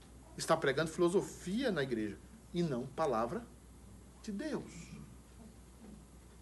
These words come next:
Não vai dar tempo tudo hoje. Liberal.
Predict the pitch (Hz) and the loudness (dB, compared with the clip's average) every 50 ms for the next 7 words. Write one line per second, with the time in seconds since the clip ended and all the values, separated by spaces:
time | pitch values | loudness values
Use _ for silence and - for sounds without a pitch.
0 | - - - - - - - - - - - - - - - - - - - - | -20 -20 -20 -20 -20 -20 -20 -20 -20 -20 -20 -18 -18 -18 -18 -18 -20 -20 -20 -20
1 | - - - - - - - - - - - - - - - - - - - 170 | -20 -20 -20 -20 -20 -20 -20 -20 -20 -18 -18 -18 -18 -18 -16 -16 -16 -16 -14 -14
2 | - - - - 196 214 214 208 202 202 190 - 180 - 185 180 202 214 240 269 | -14 -14 -10 -2 4 6 6 6 6 4 2 0 0 -2 -2 4 8 10 10 10
3 | 285 262 - - - - - - - - - - - 165 208 254 - 247 226 214 | 8 6 2 -2 -4 -8 -14 -16 -16 -18 -18 -12 -2 4 6 8 10 10 10 12
4 | 214 - 254 277 311 311 320 | 12 12 12 12 10 8 4